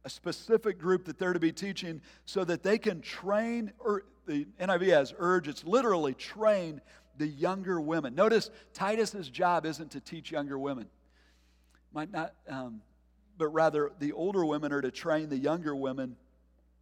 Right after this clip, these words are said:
to do what? To love their husbands and their children. It's interesting, it's not the word agape, it's philos, love. Now, why would, should they be trained to love their husbands and their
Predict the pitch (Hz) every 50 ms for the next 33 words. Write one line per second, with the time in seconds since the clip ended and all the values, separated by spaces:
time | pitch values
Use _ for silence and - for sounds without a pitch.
0 | _ _ _ _ _ _ _ - - _ _ _ _ _ _ _ _ _ _ _
1 | _ _ _ - - 170 156 196 196 196 208 233 226 - - - - - _ _
2 | _ _ - - 170 151 143 147 151 165 190 208 214 214 190 170 - - 151 170
3 | 170 170 156 135 - - 196 190 170 127 123 143 139 135 135 135 117 - - -
4 | 156 160 156 151 147 143 143 - - 160 147 139 131 120 110 101 90 _ _ _
5 | _ _ _ _ _ _ _ _ _ _ _ _ - 202 202 170 196 170 - 190
6 | 170 160 143 - - 180 180 170 - 175 170 170 170 160 143 120 170 170 180 180
7 | - - 147 147 139 135 127 - - - - 196 190 170 147 147 143 135 - -
8 | - - _ _ _ _ _ _ _ - 156 147 147 151 151 156 147 - - _
9 | _ - 160 165 151 151 151 185 220 262 294 330 339 330 311 233 202 175 156 -
10 | _ _ _ _ _ _ _ _ _ _ _ _ _ _ _ _ _ _ _ _
11 | - - - 175 160 165 190 202 185 190 170 - - 175 185 175 165 151 147 143
12 | 135 - 151 139 139 151 165 170 170 165 147 147 95 - 156 151 147 135 135 156
13 | 165 143 117 139 135 131 131 127 - - - - 139 143 143 139 135 135 135 131
14 | 127 -